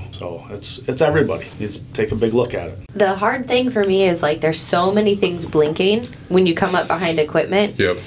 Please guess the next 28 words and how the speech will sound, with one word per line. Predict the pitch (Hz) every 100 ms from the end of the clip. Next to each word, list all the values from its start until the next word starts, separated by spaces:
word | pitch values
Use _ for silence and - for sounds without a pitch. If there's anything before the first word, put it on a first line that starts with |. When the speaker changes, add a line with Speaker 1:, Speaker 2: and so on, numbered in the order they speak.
| - -
Speaker 2:
that | -
you | 185
can't | - 233 233
always | 220 170 160
tell | 196 185 196 208 - -
if, | 175 175
like, | 160 -
their | 156
blinker's | 170 196 202 170
on | 175 196 208
intentionally | 170 160 190 208 262 262 277
or | 277
not. | 285 302 - -
Speaker 1:
Or | 113
if |
they're | 117 113
gonna | 107 98
turn | - 135 135 135 139
Speaker 3:
Yeah. | 139
Are |
they | 127 120
Speaker 1:
or | 120
Speaker 3:
turning? | 113 110 120
Speaker 1:
not, | 120 120 123
or | 117 113
is | 113
it | 117
a, | 113